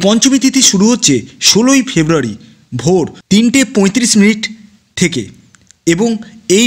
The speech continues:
পঞ্চমী তিথি শেষ হচ্ছে সতেরোই ফেব্রুয়ারি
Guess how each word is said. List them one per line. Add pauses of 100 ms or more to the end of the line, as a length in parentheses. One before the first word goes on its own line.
(120)
পঞ্চমী
তিথি (400)
শেষ
হচ্ছে (520)
সতেরোই
ফেব্রুয়ারি